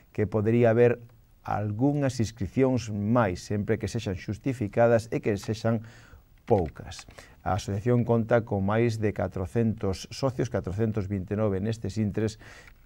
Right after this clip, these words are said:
e anotáronse gran parte deles para disfrutar desta gran festa e deste gran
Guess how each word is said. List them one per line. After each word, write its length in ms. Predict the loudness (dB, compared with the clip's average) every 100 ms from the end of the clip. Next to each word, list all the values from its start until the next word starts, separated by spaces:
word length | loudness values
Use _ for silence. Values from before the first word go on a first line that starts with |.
| -8
e 240 | 0 0 0
anotáronse 880 | -2 -4 -2 0 2 0 0 0 0
gran 480 | -4 0 2 2 2
parte 320 | 0 0 0
deles 320 | 0 0 -2
para 240 | -2 -2 -2
disfrutar 480 | -6 -4 -2 -2 -4 -20 -20 -8
desta 400 | -4 -2 -2 -2
gran 240 | -2 -2
festa 480 | 0 -2 0 -2 -2
e 120 | -4 -6
deste 400 | -6 -6 -6 -4
gran 320 | -4 -4